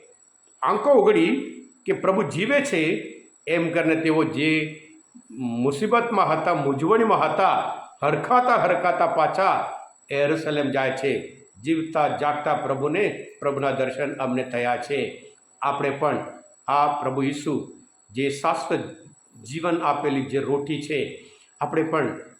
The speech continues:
પ્રભુ ઈસુના ફરી પુનરાગમન થવાનું છે ત્યાં સુધી આ યુકરિસ્ટ, આ ખ્રિસ્ત યજ્ઞ,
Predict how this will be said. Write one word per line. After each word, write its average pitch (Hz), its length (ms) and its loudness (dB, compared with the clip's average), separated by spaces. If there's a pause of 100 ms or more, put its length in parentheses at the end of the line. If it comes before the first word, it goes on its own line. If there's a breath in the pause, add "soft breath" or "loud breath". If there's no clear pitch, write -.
પ્રભુ 156 240 2
ઈસુના 160 240 0
ફરી 160 600 -4
પુનરાગમન 156 640 0
થવાનું 147 380 0
છે - 220 -2 (360)
ત્યાં 190 260 0
સુધી 151 520 -4 (280)
આ 151 320 0
યુકરિસ્ટ, 185 440 0 (520 loud breath)
આ 160 300 0
ખ્રિસ્ત 214 300 -8
યજ્ઞ, 151 280 2